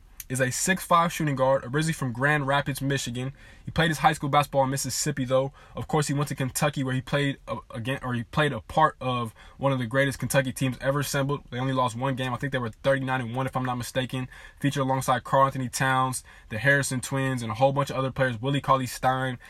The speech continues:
The list goes on. Now, D-Book, again, six five shooting guard. He's played five years in the league, and he has yet to even sniff a playoff appearance. And I mean, to even sniff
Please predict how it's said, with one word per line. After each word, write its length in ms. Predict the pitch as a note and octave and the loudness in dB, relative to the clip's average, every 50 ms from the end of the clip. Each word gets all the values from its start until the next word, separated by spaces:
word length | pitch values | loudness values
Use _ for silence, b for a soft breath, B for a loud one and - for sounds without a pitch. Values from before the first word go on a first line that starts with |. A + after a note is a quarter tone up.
| B B B | B B B
The 80 | C3 C3 | -2 2
list 200 | C#3 C#3 C3+ - | 2 2 2 2
goes 220 | C3+ C3 B2 A#2 | 2 0 2 0
on. 240 | B2 A2 G2 - - b b b b b b b b b b | -2 -4 -4 -6 -12 b b b b b b b b b b
Now, 100 | A#2+ A2+ | -8 -4
D-Book, 500 | A2+ C#3 F3+ G3 E3+ F3 E3 C3+ - - - - - | 0 2 4 4 4 4 2 2 0 -2 -14 -12 -6
again, 260 | - C3+ C#3 C3+ A#2 G#2+ | -4 0 0 0 -2 -2
six 300 | - - - E3+ - - | -4 -2 -2 -2 0 2
five 220 | F#3 E3+ F3 E3 | 4 4 4 4
shooting 240 | - D#3+ D3+ D3+ C#3 | 0 0 0 0 4
guard. 320 | C#3+ C#3 C#3 C#3 C3+ C3+ b b b b b b | 6 6 8 8 6 2 b b b b b b
He's 120 | D3 C#3 | -6 -2
played 260 | - - D#3+ D3 C3 | 0 2 2 2 2
five 480 | - - - - D#3+ F3+ F#3+ G3 F#3 D#3 | -2 0 4 6 8 10 10 8 8 6
years 320 | D#3 E3+ E3+ E3 D#3 C#3+ - C#3+ | 2 0 2 2 2 0 -2 -2
in 100 | D#3 D#3+ | 0 0
the 80 | D3+ | 2
league, 280 | D3 C#3+ C3+ A#2+ F#2+ - - - - - - - - | 2 2 0 -2 -4 -6 -12 -20 -20 -20 -16 -10 -6
and 160 | C3 B2+ C#3 | -4 -2 0
he 80 | E3 | 2
has 200 | E3+ D#3+ C3+ A2+ | 2 2 0 0
yet 440 | A2 A2+ A2+ A#2+ C#3 E3 G3 F#3 - - - - - - - - - - - | -2 -4 -2 0 4 4 4 4 4 0 -10 -20 -20 -20 -20 -20 -20 -18 -10
to 140 | - - D3 | -8 -6 -2
even 300 | D3+ D#3+ D#3+ D3+ C#3+ C3+ | 0 0 0 2 0 -2
sniff 680 | - - - - - D#3+ F3+ F3+ D3 B2+ - - - - - - - - - - | -2 -4 -4 -2 0 2 4 4 4 2 0 -8 -18 -20 -20 -20 -20 -20 -12 -6
a 120 | - C3+ - | -4 -4 -2
playoff 340 | - - D#3+ D3+ C#3 C3 C3+ | 2 4 4 4 4 2 0
appearance. 400 | A#2+ - - B2 A2 F2+ - - | -2 -2 -2 -2 -2 -4 -6 -2
And 100 | - C#3+ | 2 4
I 80 | D3+ | 4
mean, 300 | D#3+ D#3+ D3 C3+ C3 A#2 - b b b b b b - - | 4 4 0 0 -2 -4 -8 b b b b b b -8 -4
to 120 | - D3+ | -2 0
even 260 | F3 F3 D#3 D3+ C#3 | 2 2 2 2 0
sniff 560 | - - - - - F#3 F#3+ F#3 D#3 - - | 0 -2 -4 -2 2 4 4 4 4 2 -2